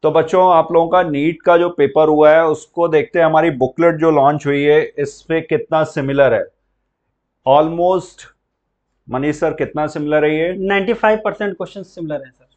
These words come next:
Speaker 1: तो आइए देखते हैं, कंपेयर करते हैं हमारी बुकलेट, इधर ये नीट के क्वेश्चंस दिए हुए हैं, नीट ट्वेंटी ट्वेंटी वन में जो आए हुए हैं, और ये हमारी बुकलेट के क्वेश्चंस हैं।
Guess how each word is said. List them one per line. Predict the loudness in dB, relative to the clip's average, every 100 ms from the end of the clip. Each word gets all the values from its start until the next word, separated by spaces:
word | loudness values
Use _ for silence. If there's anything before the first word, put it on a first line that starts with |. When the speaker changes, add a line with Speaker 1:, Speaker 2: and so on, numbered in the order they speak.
| _ _ _ _ _
Speaker 1:
तो | 0 4
आइए | 4 4 2
देखते | 0 -2 0
हैं, | 0
कंपेयर | 0 0 4 2
करते | 4 0 0
हैं | -2 0
हमारी | 2 2 2
बुकलेट, | 0 -4 0 2 2 -2 _ -6
इधर | 0 2
ये | 2
नीट | -2 -4 -6
के | -2 2
क्वेश्चंस | 2 0 -4 -6
दिए | -4 -2
हुए | -2 -2 -4
हैं, | -6 -8 _ _ _ _ -20 _ _ _ -10 -10 -8
नीट | -6 -6 -4
ट्वेंटी | -4 -4 -4
ट्वेंटी | -4 -4 -4 -2
वन | 0 0
में | 0 0
जो | 2
आए | 4
हुए | 2 -4 -4
हैं, | -8 _ _ _ _ _ _ _ _ _ _ _ _ _ _ _ _ _ _ _ _ _ _ _ _ _ _ _ _ _
और | -2 0 0
ये | 0 0
हमारी | 2 0 -2
बुकलेट | -6 -4 -6
के | -4 -4
क्वेश्चंस | -2 -4 -6 -10 -12 -18
हैं। | -20